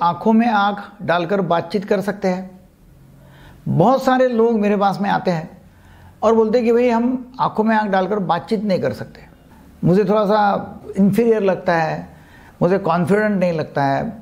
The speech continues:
specially बड़ा व्यक्ति कोई आ गया तो मैं एकदम झुक के बात करता हूँ और फिर नज़र मेरी नीचे जाती है। तो ये जब problem आता है लोगों को तो फिर वो हमारे तरफ आते हैं कि भाई मैंने क्या करना क्या, मेरा confidence ही नहीं है, मैं लोगों से बातचीत ही नहीं कर सकता हूँ।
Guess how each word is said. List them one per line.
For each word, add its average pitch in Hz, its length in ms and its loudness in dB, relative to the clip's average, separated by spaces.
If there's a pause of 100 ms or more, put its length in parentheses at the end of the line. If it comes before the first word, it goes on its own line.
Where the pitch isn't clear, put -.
(180)
specially 202 480 0
बड़ा 175 200 2
व्यक्ति 190 300 -2
कोई 180 180 0
आ 165 100 0
गया 170 120 2
तो 180 120 -2
मैं 175 140 0
एकदम 160 280 0
झुक 175 200 -2
के 185 140 0
बात 147 260 -2
करता 143 280 -2
हूँ 143 280 0 (320)
और 165 200 2
फिर 180 200 0
नज़र 170 340 2
मेरी 180 220 0
नीचे 170 260 -2
जाती 143 340 0
है। 127 200 0 (580)
तो 240 520 2
ये 214 100 2
जब 247 220 2
problem 240 360 2
आता 220 200 0
है 208 120 2
लोगों 190 280 0
को 156 180 0 (600)
तो 196 100 4
फिर 220 160 2
वो 208 140 2
हमारे 190 200 0
तरफ 208 100 2
आते 190 180 2
हैं 208 100 0
कि 214 60 4
भाई 208 100 2
मैंने 220 240 2
क्या 220 260 -2
करना 175 340 -2
क्या, 147 160 0
मेरा 185 200 2
confidence 202 440 2
ही 175 80 0
नहीं 131 140 0
है, - 160 -10
मैं 175 160 2
लोगों 190 260 0
से 190 120 0
बातचीत 180 340 -2
ही 214 40 2
नहीं 165 140 -2
कर 127 140 -2
सकता - 260 -16
हूँ। - 80 -20